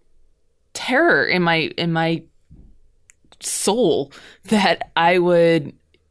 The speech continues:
fail so much that I wouldn't be able to complete the game. And not only does that a shitty feeling in general, but I was like, "I have to finish this game because Josue and I are gonna talk <laughs> about it. So I really need to finish this game." And then I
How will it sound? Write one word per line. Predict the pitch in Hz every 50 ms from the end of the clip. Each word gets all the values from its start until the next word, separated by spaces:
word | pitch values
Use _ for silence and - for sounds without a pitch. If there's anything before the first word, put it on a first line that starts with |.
| _ - -
fail | - - - 208 196 208 226
so | 220 - 202
much | 214 165 -
that | - 175
I | 170
wouldn't | 170 170 175 170 170
be | - 165 165
able | 151 160
to | 151 - - 160 147
complete | 151 - 165 165 - 156 151
the | - 156
game. | - 135 - - -
And | 160
not | 175 196 226 226
only | 220 214 208
does | 185 190 175
that | 185 165 - -
a | 160
shitty | 160 - 180 147 139 139
feeling | - - 175 156 139 143 143 147 151 - - - - - -
in | 180 175
general, | 170 165 175 175 151 139 151
but | 151 - 147 139 127
I |
was | 156 165
like, | 202 202 226
"I | 269
have | 226 247 240 247 247
to | 320
finish | - - 233 277 - -
this | 233 -
game | - 233 247 320 330
because | 226 214 247 226 190
Josue | 208 180 185 220 254
and | 277 240
I | 226 233
are | 226
gonna | 226 226 220
talk | 220 - 320 262 - -
<laughs> | 277
about | 202 330 403 415
it. | 226 175
So | - - 220
I | 202
really | 220 226 294 381 403 339
need | 330 - 285 254
to | 277
finish | 233 - 233 247 247 208
this | 208 202 185
game." | - 196 214 226 175 139 - - - - - - - - - - 208 - _ _ _ -
And | 220 233 226 233
then | 254 254
I | 247 240 240 240